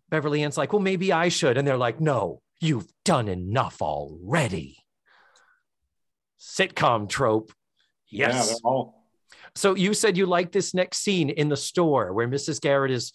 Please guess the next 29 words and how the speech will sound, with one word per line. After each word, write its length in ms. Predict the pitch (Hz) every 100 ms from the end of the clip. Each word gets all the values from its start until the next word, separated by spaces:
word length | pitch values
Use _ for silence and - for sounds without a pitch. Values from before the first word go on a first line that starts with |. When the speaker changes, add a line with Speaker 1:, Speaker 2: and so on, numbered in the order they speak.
| _ -
Speaker 1:
trying 180 | 156 135
to 60 |
keep 240 | 131 165 170
herself 400 | - 151 135 -
busy. 260 | 147 110 104
Talk 280 | 170 185
to 100 | -
me. 100 | 143
What 120 | 107 131
did 180 | 131
you 120 | 160 139
like 160 | 131
about 220 | 139 139 139
this 200 | 139 -
scene, 260 | 143 175
Paul? 300 | - 78 - - -
Speaker 2:
What 140 | 226
is 120 | 262 247
she 340 | - 254 247
doing 480 | 220 254 392 403 277
in 200 | 208 180
there? 340 | 156 131 - -
She's 280 | - 233 226
just, 200 | 233 277
like, 220 | 285 226
touching 600 | - 208 226 - 226 -
things. 440 | - 196 170 143 185
And 120 | 190
then 260 | 208 214